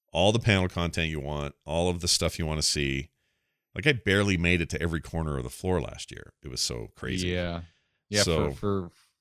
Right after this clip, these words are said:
Speaker 2: for me, it's turned into party and get interviews. That's,
Speaker 1: Yeah, that's it.
Speaker 2: <laughs> that's BlizzCon for me.
Speaker 1: Yeah. <clears throat> You go, you see your friends, you hang out, you have some fun. You can do some interviews. Last year, you and I got to do a couple of panels, so that was added a whole nother layer of whatever.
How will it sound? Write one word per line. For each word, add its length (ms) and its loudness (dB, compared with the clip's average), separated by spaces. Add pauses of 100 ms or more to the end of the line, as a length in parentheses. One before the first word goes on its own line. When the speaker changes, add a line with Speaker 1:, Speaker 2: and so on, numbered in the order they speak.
Speaker 2:
for 80 0
me, 200 4
it's 140 0
turned 240 4
into 400 4
party 540 4
and 160 0
get 140 4
interviews. 580 -2 (160)
That's, 300 4
Speaker 1:
Yeah, 60 -10 (140)
that's 200 4
it. 200 10
Speaker 2:
<laughs> 0 -
that's 160 0
BlizzCon 500 4
for 120 0
me. 240 -4
Speaker 1:
Yeah. 260 4
<clears throat> 40 -20 (360)
You 140 4
go, 200 8
you 100 4
see 120 2
your 100 4
friends, 360 2
you 80 2
hang 160 4
out, 200 6
you 60 2
have 120 2
some 100 -6
fun. 420 4 (380)
You 100 -8
can 80 4
do 80 4
some 160 0
interviews. 760 2
Last 260 -2
year, 100 -2
you 120 0
and 80 -2
I 80 0
got 140 4
to 80 -10
do 100 0
a 40 -4
couple 220 -6
of 60 -8
panels, 500 0 (120)
so 120 -6
that 180 2
was 260 -2
added 300 4
a 40 -2
whole 160 0
nother 240 0
layer 340 0
of 180 -6 (100)
whatever. 440 -4